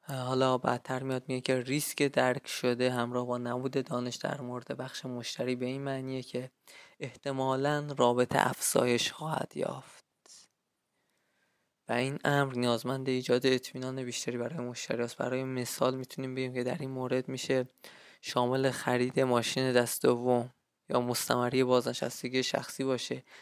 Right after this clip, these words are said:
که مشتری با اطلاعات کامل در تصمیم گیری آن ناتوانه. این رابطه ممکن از لحاظ ارزش به نسبت سطحی به نظر بیاد، اما کاربردهای واضحی برای عملیات خدمات داره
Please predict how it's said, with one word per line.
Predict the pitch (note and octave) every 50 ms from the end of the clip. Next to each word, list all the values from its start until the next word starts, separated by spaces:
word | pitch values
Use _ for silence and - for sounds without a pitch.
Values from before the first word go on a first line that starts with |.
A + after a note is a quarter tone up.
| - _
که | - C3+
مشتری | B2+ B2 - - C3 C3+
با | C3+ B2+
اطلاعات | B2+ B2 - - B2+ B2+ B2+ C3 B2+ - -
کامل | A#2+ - - - - - B2 A#2+ A#2+ B2+ C3 C3+ C3+
در | C3 B2 B2
تصمیم | - - B2+ A#2+ - - C3+ B2+ B2
گیری | B2 A#2+ B2 B2
آن | B2 B2+ B2+ B2+ B2+ C3
ناتوانه. | B2 A#2 - - A#2+ A#2+ A#2+ A#2+ A#2+ A#2+ A#2 - - - _ _ _ _ - - - - - - - - - - - - _ _ -
این | G3 F#3+ F3+
رابطه | E3+ E3 D#3 D3+ D#3 D3 - E3+
ممکن | E3 D#3+ D3+ D3 D#3+
از | D#3+ D#3 D3 C#3 C#3
لحاظ | C#3 C3+ C3+ C3 C3
ارزش | B2+ B2+ B2+ C#3 C#3+ D3 - -
به | D3+ C#3
نسبت | C3 B2+ A#2+ - - - D3 D3 - -
سطحی | - - - B2 A#2+ A#2+ - - D3
به | C3+ C3+
نظر | B2+ B2+ A#2 B2 A#2+ B2
بیاد، | B2+ B2 A#2+ B2+
اما | B2+ C3+ C#3
کاربردهای | - - C3+ B2+ B2+ B2+ B2 B2+ B2+ C3+ C#3
واضحی | C3+ B2+ B2+ B2 B2 A#2+ - C#3+ D3 C#3+
برای | C3+ B2+ B2+ C3+ C3+
عملیات | C3 B2+ B2+ B2 A#2+ A#2+ B2 A#2+ -
خدمات | - - A#2 B2 A#2+ A#2+ A#2+ A#2 A#2 - -
داره | - - B2+ C3+ - D3